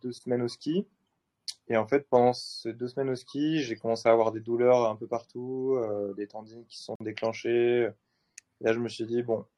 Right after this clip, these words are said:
en fait, tu vas, tu vas refaire comme avant, donc, euh,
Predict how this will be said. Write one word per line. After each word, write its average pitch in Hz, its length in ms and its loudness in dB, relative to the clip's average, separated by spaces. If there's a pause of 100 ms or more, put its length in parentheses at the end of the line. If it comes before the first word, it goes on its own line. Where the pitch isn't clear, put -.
(180)
en 95 100 -8
fait, 123 260 2 (280)
tu - 160 -10
vas, 101 960 2 (160)
tu - 100 -20
vas 101 160 0
refaire 113 380 -2
comme 110 120 -4
avant, 110 280 2
donc, 107 280 -8
euh, 101 220 -4